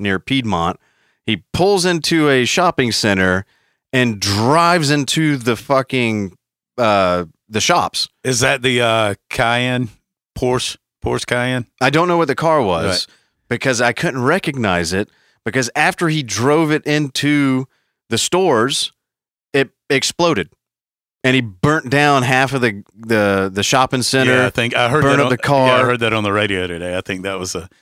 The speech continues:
Speaker 2: think it was a Porsche.
Speaker 1: Yeah, it was a
Speaker 2: Porsche.
Speaker 1: stolen car. He
Speaker 2: Yeah.
Speaker 1: stole the car, and he was joyriding. The cops that we still have on the force, uh, got in pursuit with him.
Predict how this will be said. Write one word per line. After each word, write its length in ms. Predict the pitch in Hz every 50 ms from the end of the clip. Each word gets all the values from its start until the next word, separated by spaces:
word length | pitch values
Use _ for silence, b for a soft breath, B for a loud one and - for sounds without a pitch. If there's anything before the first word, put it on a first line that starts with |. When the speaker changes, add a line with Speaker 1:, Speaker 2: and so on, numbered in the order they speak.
| b b
Speaker 2:
think 100 | 151 190
it 80 | 233 202
was 140 | 160 117 -
a 60 | 90
Porsche. 520 | - - 165 185 - - - - - - - _ _ -
Speaker 1:
Yeah, 160 | 202 226 170 131
it 40 | 139
was 100 | 139 147
a 40 |
Speaker 2:
Porsche. 40 | 156 160 202
Speaker 1:
stolen 180 | 220 233 196 170
car. 300 | - 202 208 120 87 85
He 60 | 120
Speaker 2:
Yeah. 60 | 123 -
Speaker 1:
stole 200 | - 156 151 175
the 100 | 208 190
car, 500 | - 156 147 139 131 131 135 151 151 - _ _ _ _ _ _ _ -
and 520 | 113 113 113 113 110 110 107 107 107 104 - -
he 200 | - 104 120 120
was 220 | 110 113 113 104 95
joyriding. 880 | 101 127 151 175 180 175 156 117 92 87 87 87 85 90 101 120 127 - _ _ _ _ _ _ _ _ _ _ _ _ _ _ _ _ _ _ _ _ -
The 120 | - 120 110
cops 320 | - 147 156 160 135 - -
that 80 | 151
we 120 | 131 127 117
still 360 | - - - 170 185 180 151
have 420 | 135 113 101 98 98 95 90 92
on 160 | 107 104 101
the 60 | 101 92
force, 540 | - - 104 101 101 107 104 - - - - _ _ _ _ _ _ _ _ _ _
uh, 380 | - 104 104 104 101 98 98 87 - _ _ _ _ _ -
got 200 | 120 139 139 135
in 40 | 123
pursuit 380 | 123 113 - - 208 233 208
with 160 | 110 107 92 87
him. 220 | 90 107 135